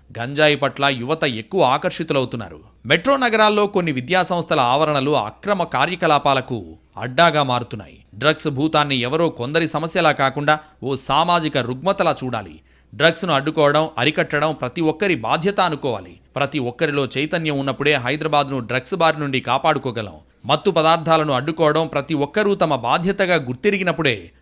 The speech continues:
హైదరాబాద్ను డ్రగ్స్ ఫ్రీ సిటీగా మార్చగలం. అప్పుడే హైదరాబాద్ను మరో పంజాబ్ కాకుండా కాపాడుకోగలం. కాదని ఇప్పుడు అంతా దీన్ని తమకు సంబంధం లేని సమస్యగా వదిలేస్తే మరో పదేళ్ల తర్వాత హైదరాబాద్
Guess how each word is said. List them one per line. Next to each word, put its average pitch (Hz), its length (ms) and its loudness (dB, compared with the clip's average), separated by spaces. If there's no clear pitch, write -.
హైదరాబాద్ను 139 580 0
డ్రగ్స్ 135 400 -4
ఫ్రీ 180 240 -6
సిటీగా 151 440 -4
మార్చగలం. 123 560 -4
అప్పుడే 135 280 0
హైదరాబాద్ను 131 600 -2
మరో 117 260 -4
పంజాబ్ 151 480 -2
కాకుండా 135 380 0
కాపాడుకోగలం. 117 840 -2
కాదని 151 460 4
ఇప్పుడు 139 220 -2
అంతా 139 320 -2
దీన్ని 135 500 -2
తమకు 147 300 -4
సంబంధం 165 580 -2
లేని 170 220 0
సమస్యగా 147 500 0
వదిలేస్తే 131 680 -2
మరో 127 240 0
పదేళ్ల 127 420 0
తర్వాత 135 420 -2
హైదరాబాద్ 139 640 0